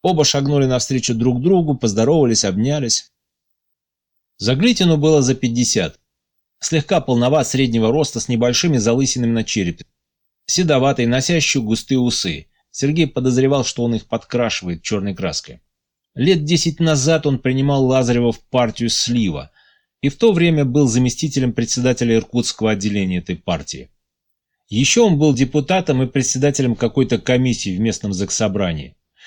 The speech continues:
Спустя год Андрей Иосифович взял Сергея себе в помощники, а незадолго до этого устроил фонд народных инициатив, созданный при Иркутском госуниверситете.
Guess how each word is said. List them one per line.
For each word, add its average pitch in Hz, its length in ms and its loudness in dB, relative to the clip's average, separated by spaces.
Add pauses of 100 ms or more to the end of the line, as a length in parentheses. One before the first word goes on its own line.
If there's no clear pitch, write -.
(140)
Спустя 147 480 0
год 160 280 0
Андрей 139 320 2
Иосифович 139 680 0
взял 135 320 0
Сергея 131 500 0
себе 123 300 -2
в - 120 -12
помощники, 120 600 -2
а 107 60 0
незадолго 117 580 0
до 110 100 0
этого 127 320 0
устроил 120 400 -2
фонд 123 320 -4
народных 110 480 -2
инициатив, 117 680 -2
созданный 117 420 -2
при 113 200 -2
Иркутском 110 580 -4
госуниверситете. 101 1120 -6